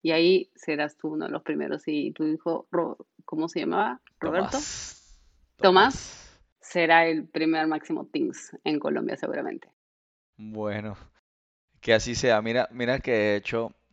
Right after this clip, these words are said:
Speaker 2: me gusta esto como termina porque la, la pregunta que te voy a hacer va muy enfocada en la anterior y es, si ustedes están enfocados en el consumidor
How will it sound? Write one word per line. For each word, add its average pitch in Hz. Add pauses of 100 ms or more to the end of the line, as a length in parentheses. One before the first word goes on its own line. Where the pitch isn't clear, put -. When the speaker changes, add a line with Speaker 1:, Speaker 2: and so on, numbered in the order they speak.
(140)
Speaker 2:
me 113
gusta 120
esto 123
como 123
termina 101
porque 107
la, 92
la 95
pregunta 95
que 101
te 92
voy 87
a 90
hacer 95 (680)
va 104
muy 117
enfocada 107
en 98
la 101
anterior 98
y 85
es, 90 (2000)
si -
ustedes 143
están 143
enfocados 113
en 113
el 113
consumidor 95